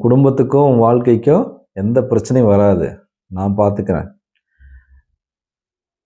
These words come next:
நீ தைரியமா வீட்டுக்கு போ, நாளைக்கு விடியும் போது உனக்கு நல்லதே நடக்கும்" அப்படின்னு சொல்லி நம்பிக்கை கொடுத்து அந்த விவசாயி அனுப்பிட்டார். அந்த விவசாயிக்கு ஒண்ணும் புரியல, "என்னடா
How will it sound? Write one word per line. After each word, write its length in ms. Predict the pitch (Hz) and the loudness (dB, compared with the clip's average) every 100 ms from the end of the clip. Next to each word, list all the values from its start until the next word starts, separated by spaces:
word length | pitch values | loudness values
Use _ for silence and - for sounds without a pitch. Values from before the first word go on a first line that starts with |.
| _ _ _ | _ _ _
நீ 160 | 120 120 107 104 - - _ _ _ _ _ | -2 0 0 -2 -8 -20 _ _ _ _ _
தைரியமா 420 | 95 117 139 151 147 | -2 2 2 2 2
வீட்டுக்கு 420 | 127 139 127 120 | 2 2 0 -2
போ, 160 | 120 170 339 - _ _ - | 0 -2 -2 -10 _ _ -8
நாளைக்கு 380 | 113 120 127 107 | -2 0 2 2
விடியும் 340 | 123 160 160 | 2 4 2
போது 320 | 143 156 165 170 104 - - | 2 2 4 2 2 -4 -12
உனக்கு 380 | 92 101 98 101 92 92 | -8 -6 -4 -2 -2 -2
நல்லதே 420 | 101 110 117 127 | 0 2 2 2
நடக்கும்" 520 | 120 104 98 110 101 - | 2 0 -2 -2 -2 -4
அப்படின்னு 340 | 92 95 107 - | -6 -4 -4 0
சொல்லி 180 | 117 117 | 0 2
நம்பிக்கை 400 | 120 143 151 127 | 2 2 2 0
கொடுத்து 380 | 123 113 117 151 110 - - _ | 0 -4 0 0 0 -4 -14 _
அந்த 160 | 120 | -2
விவசாயி 340 | 127 143 147 143 | 0 2 2 2
அனுப்பிட்டார். 560 | 117 113 120 - 95 - - _ _ _ _ _ _ - | 2 0 -2 0 -2 -4 -14 _ _ _ _ _ _ -2
அந்த 60 | 131 | 2
விவசாயிக்கு 440 | 185 185 202 196 | 2 4 2 4
ஒண்ணும் 300 | 165 190 180 | 2 4 2
புரியல, 420 | 160 175 202 131 - - - _ _ _ _ _ _ _ _ _ _ _ _ - | 4 4 4 2 -2 -10 -20 _ _ _ _ _ _ _ _ _ _ _ _ -6
"என்னடா 300 | 123 147 | -2 2